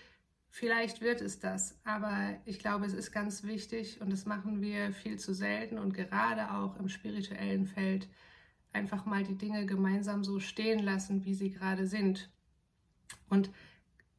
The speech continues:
da betone ich auch gerne dieses gemeinsam, denn ja klar, das kannst du <laughs> alleine machen. Das ist, ähm, machen wir auch, äh, viel zu viel und, ähm,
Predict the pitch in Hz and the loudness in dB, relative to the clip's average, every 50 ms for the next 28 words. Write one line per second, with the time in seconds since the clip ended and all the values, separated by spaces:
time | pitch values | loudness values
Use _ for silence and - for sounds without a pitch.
0 | _ _ _ _ - 190 190 185 - 196 - - 220 208 214 208 196 - - 202 | _ _ _ _ -2 -2 -2 0 -2 -4 -2 0 0 0 0 0 0 -2 -2 -4
1 | 196 - 208 202 202 202 202 196 196 196 196 196 190 - - 202 190 190 190 196 | -4 0 2 2 4 4 2 2 0 0 0 0 -2 -2 0 2 4 6 6 6
2 | 208 208 202 196 185 180 180 185 185 185 185 190 190 190 190 - - _ _ 214 | 4 2 2 0 0 0 0 0 0 2 4 4 4 2 0 -4 -14 _ _ 0
3 | 202 196 190 190 - 226 202 196 196 190 190 - 247 262 254 - - - - 190 | 0 0 0 0 -2 -2 0 0 -2 -4 -4 -4 -2 -2 -2 -4 -4 -4 0 2
4 | 190 202 208 190 190 262 262 226 262 262 262 262 - 294 277 277 - - - - | 4 6 6 6 8 8 8 8 6 4 0 -2 -2 -6 -8 -8 -10 -12 -14 -14
5 | - - - - - 226 220 - 247 240 226 - - - 220 214 214 208 208 208 | -16 -16 -14 -6 -4 -4 -2 0 -2 -2 -2 -4 -4 0 0 0 2 2 0 0
6 | 208 208 - - 220 220 226 226 254 226 208 220 214 - - 233 247 269 269 - | 0 -2 -2 0 0 0 2 2 0 0 0 0 2 4 6 6 6 4 2 -6
7 | - - 294 233 233 226 226 208 208 202 - - 240 240 240 233 - 226 208 - | -12 -12 -8 -6 -4 -4 -4 -6 -8 -10 -6 -4 -2 -2 -2 -2 -4 -8 -8 -8
8 | - 247 240 254 254 247 240 233 214 220 220 226 208 - - - 220 214 214 214 | -6 -4 0 0 0 0 -2 -2 -4 -4 -4 -4 -4 -6 -6 -6 -4 -4 -2 -2
9 | 214 220 220 220 | -2 -4 -4 -6